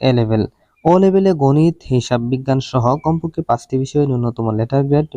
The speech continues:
বি এবং এ লেভেলে গণিত, হিসাব বিজ্ঞান সহ কমপক্ষে দুইটি বিষয়ে ন্যূনতম লেটার গ্রেড, আহ, বি থাকতে হবে। অন্যান্য যোগ্যতা। নাগরিকত্ব। অবশ্যই বাংলাদেশের পুরুষ, মহিলা নাগরিক হতে হবে। বৈবাহিক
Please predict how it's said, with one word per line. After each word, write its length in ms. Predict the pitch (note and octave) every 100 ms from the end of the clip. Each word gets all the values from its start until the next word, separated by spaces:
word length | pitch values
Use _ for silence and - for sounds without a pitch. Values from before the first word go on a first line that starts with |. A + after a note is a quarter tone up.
| C3
বি 340 | B2 A#2+ D3 B2+
এবং 260 | A#2+ A#2 - _ _ _ -
এ 100 | F3
লেভেলে 380 | F#3 F#3 F#3+ F3+
গণিত, 360 | C3 B2+ B2+ -
হিসাব 240 | C3 - D3
বিজ্ঞান 300 | D3+ D#3 D3
সহ 340 | - A#2+ A#2+
কমপক্ষে 500 | - D#3 E3 E3 D#3
দুইটি 280 | C3+ A#2+ A#2+
বিষয়ে 240 | A#2 - A2+
ন্যূনতম 440 | A#2+ C3+ C3+ C#3
লেটার 300 | A#2 A#2 C#3+
গ্রেড, 240 | C#3 C3+ - _ _ _ _ _
আহ, 160 | A#2+ A2+
বি 220 | A#2+ C3+
থাকতে 340 | - A2 -
হবে। 240 | A2+ A2 A2+ - _ _ - -
অন্যান্য 380 | E3 F3 F3+ F#3
যোগ্যতা। 460 | D3+ C3 B2+ A2 C3 _ C3
নাগরিকত্ব। 720 | B2+ E3+ F#3 F3 E3 E3 E3+ G#3+ _ - -
অবশ্যই 440 | E3+ G3 G#3+ G#3
বাংলাদেশের 680 | D3+ D3 C#3+ C3+ C3+ C#3 E3
পুরুষ, 400 | - D#3+ F#3 G3 - -
মহিলা 360 | C#3+ C#3+ C#3+ D#3+
নাগরিক 380 | D3 C3+ C3 -
হতে 160 | C3 A#2+
হবে। 220 | A2+ D3+ - _ _ _ _
বৈবাহিক 480 | B2 C#3 F3 F#3+